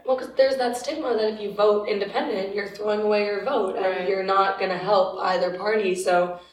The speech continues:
Speaker 1: let's say you're an independent who does lean left, or you're an independent who does lean right. You're, maybe if you don't think that a third party has the chance of winning,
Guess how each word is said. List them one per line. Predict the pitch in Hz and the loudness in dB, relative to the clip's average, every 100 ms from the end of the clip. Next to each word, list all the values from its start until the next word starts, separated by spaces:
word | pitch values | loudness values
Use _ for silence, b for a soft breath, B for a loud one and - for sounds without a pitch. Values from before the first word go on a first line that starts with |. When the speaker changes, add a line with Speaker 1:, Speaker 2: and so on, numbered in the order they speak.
| B B _ | B B _
Speaker 1:
let's | 214 214 | 0 6
say | 240 226 | 6 8
you're | 214 | 6
an | 208 | 2
independent | 190 190 190 185 180 175 | -2 -4 -4 -2 -2 -4
who | 175 | -4
does | 185 175 175 170 | 2 2 2 0
lean | 170 165 165 | -6 -6 -4
left, | - - - 190 | -4 -6 -8 -6
or | 180 | -2
you're | 180 | -2
an | 180 | 0
independent | 175 180 - - 185 | -2 -4 -6 -8 -8
who | 175 180 | -8 -4
does | 185 180 185 | -2 -2 -6
lean | 185 180 180 180 | -6 -6 -6 -4
right. | 190 190 - - - _ | -2 -2 -2 -8 -16 _
You're, | 196 - 123 _ _ _ _ | -6 -6 -12 _ _ _ _
maybe | 185 196 220 220 | 0 4 4 6
if | 208 196 | 4 2
you | 180 | -2
don't | 190 202 - | -2 -2 -4
think | 208 202 180 196 | 0 0 0 0
that | 175 - | 0 0
a | - | -2
third | 190 185 185 | -2 -2 0
party | 185 185 180 | 0 2 2
has | 180 | 0
the | 170 | -2
chance | 190 185 - | -2 -2 -2
of | - 180 | -4 -2
winning, | 196 180 - 208 208 | -4 -4 -6 -10 -12